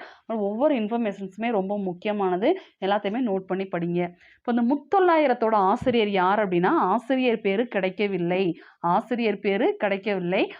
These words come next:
ஆனா அவரோட பாடல்கள் வந்து கிடைச்சிருக்கு. நூத்தி எட்டு வந்து புறத்திரட்டு வாயிலாகவும்,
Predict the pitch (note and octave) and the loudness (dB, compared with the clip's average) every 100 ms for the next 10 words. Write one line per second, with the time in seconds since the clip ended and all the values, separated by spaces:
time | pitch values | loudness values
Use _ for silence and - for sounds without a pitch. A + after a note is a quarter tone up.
0 | - G#3 C#4 C#4 A3 A3 B3 E4 A#3+ G#3+ | -4 0 2 2 4 2 2 2 2 2
1 | C4+ E4 C4+ A3+ F#3+ B3 G#3+ G3+ G3+ G3 | 4 2 2 0 -2 -2 -2 -2 -6 -6
2 | G3 A3+ A3+ A3 G#3 G3+ G3 A#3+ G3 G#3 | -6 -6 -6 -6 -4 -4 -4 -6 -2 -4
3 | A3 A3 G#3 G3+ F#3+ F#3+ F#3+ F3+ F3+ G#3+ | -2 -6 -6 -2 -2 0 -2 -2 -2 -2